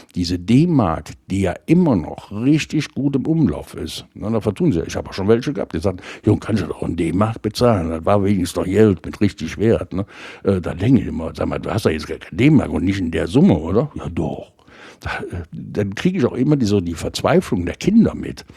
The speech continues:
wenn die sagen, „Ja, ich hab mit Mama und Papa auch schon versucht auszureden.“ Ja, aber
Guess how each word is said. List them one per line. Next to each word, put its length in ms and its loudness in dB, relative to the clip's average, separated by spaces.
wenn 120 4
die 80 6
sagen, 200 4
„Ja, 100 2
ich 160 0
hab 100 0
mit 120 -4
Mama 200 4
und 60 0
Papa 220 0
auch 120 2
schon 160 -4
versucht 300 -4
auszureden.“ 640 -6
Ja, 140 -2
aber 300 -4